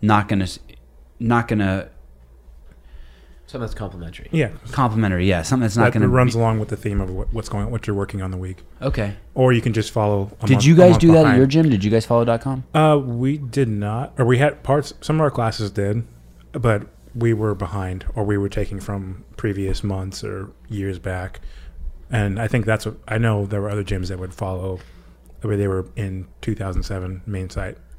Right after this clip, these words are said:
Speaker 3: and just going through, and they would just make a change if it had swimming or something like that in there.
Speaker 1: I heard Amundsen did that. Greg Amundsen opened a gym and started from day, started the programming from day one, from, like, two thousand four or whenever it started.
Speaker 3: That's cool.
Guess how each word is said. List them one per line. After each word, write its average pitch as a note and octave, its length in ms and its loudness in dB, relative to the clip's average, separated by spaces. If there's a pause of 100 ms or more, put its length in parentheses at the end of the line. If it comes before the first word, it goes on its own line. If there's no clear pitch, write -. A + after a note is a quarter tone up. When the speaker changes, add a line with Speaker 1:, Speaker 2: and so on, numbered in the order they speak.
Speaker 3:
and G#2+ 80 -6
just G2+ 140 -8
going F#2+ 300 -6
through, G2 340 -6 (400)
and G2+ 100 -2
they G#2+ 60 0
would G2+ 80 2
just G2 220 -6 (120)
make G2 140 -6
a - 60 -4
change F#2+ 320 -6
if F#2+ 120 -10
it F#2 60 -10
had F#2+ 240 -8
swimming F#2+ 380 -4
or F2 200 -6 (180)
something F#2 260 -6
like F2+ 140 0
that F#2+ 160 -2
in F#2+ 100 -12
there. F#2+ 200 -10 (300)
Speaker 1:
I C3 80 2
heard C#3 220 2
Amundsen G#2+ 460 2
did E2+ 160 -4
that. E2 280 -6
Greg A2 180 0
Amundsen G#2+ 380 0
opened G2+ 260 0
a G2 60 -2
gym G2 420 0
and G2+ 120 -6
started G2 640 -2 (120)
from F#2 360 -2
day, G2+ 160 -6
started G2 400 -2
the G2 60 -2
programming F#2 520 -2
from F2 220 -6
day F2 180 -6
one, F2 300 -6
from, F#2 160 -12
like, E2+ 160 -10
two F2+ 160 -10
thousand F2+ 460 -6
four E2 320 -4
or D#2 80 -6
whenever D#2 320 -6
it - 60 -14
started. D2+ 380 -8
Speaker 3:
That's G#2+ 180 -10
cool. G#2 260 -10